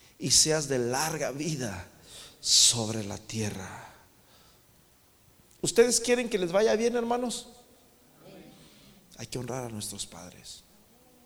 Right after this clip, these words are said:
Si tú tienes a tu padre o a tu madre, hermanos, yo ahorita solamente tengo a uno de ellos. Y lo amo mucho y, y, y, y a veces lo trato de cuidar, ¿verdad? Y a veces no salimos muy bien de acuerdo y no coma eso.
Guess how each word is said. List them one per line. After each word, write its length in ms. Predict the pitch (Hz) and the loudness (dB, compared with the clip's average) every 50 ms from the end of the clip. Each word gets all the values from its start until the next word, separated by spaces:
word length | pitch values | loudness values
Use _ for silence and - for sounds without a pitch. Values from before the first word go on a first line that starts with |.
| - - - - - 185 - - - _ _ _ _ _ _ _ - | -20 -20 -20 -20 -20 -20 -20 -20 -20 _ _ _ _ _ _ _ -14
Si 240 | - - - 156 135 | -10 -10 -8 -10 -8
tú 180 | - - 160 | -8 -8 -8
tienes 400 | 156 - 151 160 156 156 147 139 | -6 -4 -2 -2 -2 -2 -4 -6
a 60 | 131 | -8
tu 160 | - - 123 110 | -8 -10 -12 -10
padre 480 | - 139 135 135 135 123 117 107 101 101 - - - - | -6 -4 -4 -4 -4 -4 -6 -8 -10 -12 -16 -20 -20 -16
o 80 | - | -16
a 40 | 110 | -14
tu 140 | - - 113 | -12 -12 -10
madre, 260 | 123 120 120 117 113 | -10 -8 -8 -8 -8
hermanos, 480 | 123 139 147 147 135 120 110 - - - - - - - - - | -6 -6 -6 -6 -6 -6 -8 -10 -12 -14 -20 -20 -20 -20 -20 -16
yo 140 | - 123 143 | -8 -4 -2
ahorita 440 | 139 139 143 - - 151 147 147 - - - - - - - - - - | -2 -2 -4 -4 -4 -2 -2 -4 -6 -10 -18 -20 -20 -20 -20 -20 -16 -10
solamente 500 | - - 139 135 135 135 135 127 - 127 | -6 -4 -2 -2 -2 -2 -4 -6 -8 -8
tengo 320 | - - 123 131 131 131 120 | -8 -6 -6 -6 -4 -4 -4
a 40 | |
uno 280 | 113 107 107 110 110 104 | -4 -4 -4 -6 -6 -8
de 140 | 101 101 101 | -10 -10 -10
ellos. 400 | 101 98 98 95 - - - - - _ _ _ _ _ _ - - _ _ - - - _ _ _ _ _ _ _ _ _ _ _ _ _ _ _ _ - | -10 -12 -12 -14 -16 -16 -18 -20 -20 _ _ _ _ _ _ -20 -20 _ _ -20 -20 -20 _ _ _ _ _ _ _ _ _ _ _ _ _ _ _ _ -12
Y 100 | 110 104 | -8 -6
lo 160 | 104 104 101 | -2 -2 -2
amo 200 | 107 131 131 120 | -2 -2 -4 -4
mucho 440 | 113 120 123 127 127 - 135 131 123 | -4 -6 -6 -6 -6 -6 -4 -4 -4
y, 220 | 120 110 104 104 - | -4 -4 -6 -8 -10
y, 640 | - 110 107 107 107 - - 127 113 110 110 - - - | -10 -8 -8 -8 -8 -8 -8 -8 -8 -8 -10 -12 -14 -12
y, 60 | 107 | -12
y 280 | 104 98 98 101 104 113 | -10 -10 -10 -10 -10 -10
a 120 | 98 73 | -10 -8
veces 680 | 92 104 120 131 113 131 131 - - - - - - - - - - - - - _ _ _ _ _ | -8 -8 -6 -6 -6 -4 -2 -2 -2 -4 -6 -10 -16 -20 -20 -20 -20 -20 -20 -20 _ _ _ _ _
lo 160 | - 120 117 | -10 -10 -10
trato 420 | 117 - - 131 139 151 - 156 139 | -8 -6 -4 -4 -4 -4 -4 -4 -4
de 100 | 131 127 | -4 -6
cuidar, 440 | - - 120 117 117 120 127 123 127 | -4 -4 -2 -2 -2 -2 -2 -4 -6
¿verdad? 260 | 123 120 123 127 135 | -8 -8 -8 -8 -8
Y 100 | 131 120 | -8 -8
a 40 | 117 | -8
veces 500 | 123 127 131 139 135 127 - - - - | -8 -8 -10 -10 -10 -10 -10 -10 -10 -10
no 140 | 123 127 | -12 -10
salimos 340 | 131 143 131 135 139 139 139 | -8 -8 -8 -6 -6 -6 -6
muy 160 | 135 139 139 | -6 -6 -6
bien 140 | 139 139 135 | -6 -6 -6
de 80 | 131 131 | -8 -10
acuerdo 360 | 127 - 139 135 135 131 131 | -10 -8 -8 -8 -6 -6 -8
y 40 | 127 | -10
no 140 | 131 139 - | -10 -12 -14
coma 360 | - 131 120 156 160 165 175 | -16 -16 -16 -16 -16 -14 -10
eso. 240 | 175 160 - - - | -8 -8 -8 -10 -12